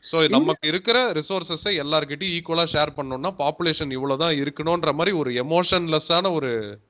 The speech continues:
Speaker 2: ஆமா.
Speaker 1: ஐடியாவை வந்து முன்னிறுத்தி இருக்காங்க.
Speaker 2: ஆமா. இந்தியால ஏன் நடந்தது அப்படின்னா, இந்தியால ரெண்டு விஷயத்தினால நடந்தது. இந்தியன் எக்கானமி அன்னைக்கு வந்து இந்த மல்டிலேட்டரல் ஏஜென்சின்னு சொல்றாங்கல்ல,
Speaker 1: ம்.
Speaker 2: வேர்ல்டு பேங்க்,
Speaker 1: ம்.
Speaker 2: ஆ, then யூ எஸ் எய்டு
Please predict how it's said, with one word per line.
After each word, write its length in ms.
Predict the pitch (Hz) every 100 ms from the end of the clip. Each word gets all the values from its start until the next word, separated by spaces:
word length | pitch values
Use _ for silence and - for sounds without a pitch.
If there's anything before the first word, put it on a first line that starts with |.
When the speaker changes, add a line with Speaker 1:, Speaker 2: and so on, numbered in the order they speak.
| _ _ _
Speaker 2:
ஆமா. 20 |
Speaker 1:
ஐடியாவை 380 | 135 139 147 127
வந்து 360 | 120 151 190 151
முன்னிறுத்தி 340 | 139 139 120
இருக்காங்க. 380 | 113 104 98 101 - _ 117
Speaker 2:
ஆமா. 260 | 104 - _ _ _ _
இந்தியால 420 | 160 240 370 403
ஏன் 200 | 339 254
நடந்தது 520 | 240 208 190 190 190 165
அப்படின்னா, 460 | 143 147 165 240
இந்தியால 300 | 247 349 330
ரெண்டு 300 | 220 233 277
விஷயத்தினால 360 | 247 233 220 180
நடந்தது. 460 | 151 127 107 87 _ _ _ - _ - - _
இந்தியன் 400 | 190 240 302 262
எக்கானமி 480 | 208 233 233 220
அன்னைக்கு 280 | 190 175 160
வந்து 380 | 165 190 214 180
இந்த 160 | 156 143
மல்டிலேட்டரல் 800 | 151 202 262 240 208 190 175 165
ஏஜென்சின்னு 360 | 165 156 175
சொல்றாங்கல்ல, 640 | 147 143 139 113 113 107 _ _ _ _ _ _ _
Speaker 1:
ம். 80 | -
Speaker 2:
வேர்ல்டு 300 | 139 196 180
பேங்க், 240 | 156 160 - _ _ _ _ _ _ _
Speaker 1:
ம். 260 | - 180 151 104 - -
Speaker 2:
ஆ, 600 | 139 135 135 131 127 127 123
then 140 | 151
யூ 260 | 151 160 196
எஸ் 180 | 196 -
எய்டு 400 | 143 147 139